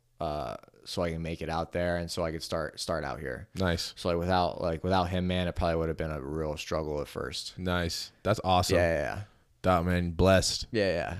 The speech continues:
Speaker 1: yeah,
Speaker 2: Uh,
Speaker 1: yeah.
Speaker 2: just
Speaker 1: No.
Speaker 2: perf-, perfect situations, man. That's
Speaker 1: Yeah.
Speaker 2: great. That's, man.
Speaker 1: I think, and, and that's, uh, I've had a lot of breaks like that. I've had a lot of people, like, help me when they have, like, no reason. I mean,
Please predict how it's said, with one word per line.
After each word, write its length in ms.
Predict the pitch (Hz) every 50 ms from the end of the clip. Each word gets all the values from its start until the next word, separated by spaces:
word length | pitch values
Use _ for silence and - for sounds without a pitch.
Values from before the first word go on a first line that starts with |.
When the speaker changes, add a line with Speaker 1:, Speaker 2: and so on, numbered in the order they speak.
| 113
Speaker 1:
yeah, 60 | - 90
Speaker 2:
Uh, 40 |
Speaker 1:
yeah. 160 | 104 92 69 67
Speaker 2:
just 220 | 95 117 110 -
Speaker 1:
No. 80 | 107 -
Speaker 2:
perf-, 240 | 120 113 - -
perfect 300 | - - 117 117 123 120
situations, 480 | - 113 104 - 104 98 104 110 104 87
man. 280 | 87 87 87 87 95 101 104
That's 200 | 90 92 92 90
Speaker 1:
Yeah. 60 | -
Speaker 2:
great. 240 | - 92 95 - - -
That's, 320 | 95 87 - - - - - - - - - -
man. 260 | 90 92 87 82 78 - - -
Speaker 1:
I 100 | 113 113
think, 340 | 113 127 131 135 135 - -
and, 180 | 113 120 113 - -
and 240 | - 117 120 117
that's, 220 | 123 135 127 - -
uh, 360 | 143 139 131 117 101 - - - _ _ _ _ _ _ _ _ _ _ _ _ _ _ _ - - _ _ _ _ _ _ _ _ -
I've 80 | 113 117
had 120 | 147 147
a 40 | 139
lot 180 | 117 107 104 95
of 40 |
breaks 280 | 87 90 85 78 - -
like 120 | 76 78 -
that. 160 | - 71 67
I've 80 | 92 98
had 120 | 120 117
a 40 | 107
lot 280 | 98 95 95 92 92
of 40 | 87 -
people, 280 | - 92 - - 95
like, 240 | 92 85 76 71 -
help 320 | - - - 82 82 -
me 240 | 95 95 98 98 107 - _ _ _ - - -
when 220 | 101 101 95 90
they 160 | 90 90 87
have, 240 | 90 87 87 85 78
like, 180 | 87 85 82 -
no 160 | 85 85 82
reason. 460 | 80 82 82 80 80 80 80 78 76 - -
I 80 | - 90
mean, 300 | 98 98 98 92 -